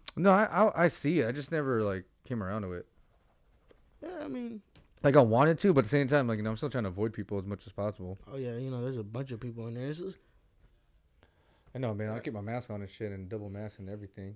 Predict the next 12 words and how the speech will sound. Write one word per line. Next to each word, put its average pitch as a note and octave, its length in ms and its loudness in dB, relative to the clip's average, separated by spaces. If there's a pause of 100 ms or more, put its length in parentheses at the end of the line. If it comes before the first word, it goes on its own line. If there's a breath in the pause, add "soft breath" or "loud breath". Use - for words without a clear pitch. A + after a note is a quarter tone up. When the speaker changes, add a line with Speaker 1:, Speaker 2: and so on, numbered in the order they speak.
(140)
Speaker 1:
and G#2+ 140 -10
do G2+ 120 -6
all G#2 160 -4
that G#2 140 -6
stuff. G2 280 -12 (220)
Speaker 2:
It's D#3+ 220 -16
just B2+ 200 -12
getting C3+ 220 -8
worse. D3+ 360 -6 (160)
Speaker 1:
<clears throat> - 200 -12
It C3+ 340 4
is. B2+ 260 2